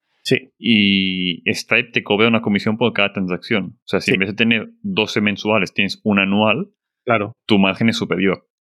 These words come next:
Speaker 1: Sí. Te sale
Speaker 2: Yo.
Speaker 1: más a cuenta, digamos, ahí. Sí.
Speaker 2: Sí.
Speaker 1: Ahora mismo, eh, estoy pagando, bueno, he tenido suerte de que Stripe me ha puesto la cuota de micropagos.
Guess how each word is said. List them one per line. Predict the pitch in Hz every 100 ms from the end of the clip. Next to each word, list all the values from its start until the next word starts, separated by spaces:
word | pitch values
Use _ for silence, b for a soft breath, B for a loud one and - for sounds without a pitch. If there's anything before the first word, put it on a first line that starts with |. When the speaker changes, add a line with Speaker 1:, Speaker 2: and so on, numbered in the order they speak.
| _ -
Speaker 1:
Sí. | 131 104 - _ _ _ _ _
Te | 123
sale | 120 131 131
Speaker 2:
Yo. | 101
Speaker 1:
más | 127
a | 123
cuenta, | 131 127
digamos, | 117 120 117 107
ahí. | 104 107 _ _ _ _ -
Sí. | - -
Speaker 2:
Sí. | 107 - B B
Speaker 1:
Ahora | 139 151
mismo, | 160 170 170 165 - _
eh, | 143 127 123 123 120 120 120
estoy | 120 - 147
pagando, | 143 143 139 143 147 -
bueno, | 139 123 110 - - _
he | 147
tenido | 151 160 156
suerte | - 156 135 160
de | 135
que | - 117 113 110
Stripe | 104 - 127 147
me | 123 117 117
ha | 123
puesto | 135 123 -
la | 127 110
cuota | 123 127 139
de | 123
micropagos. | 110 101 98 98 98 -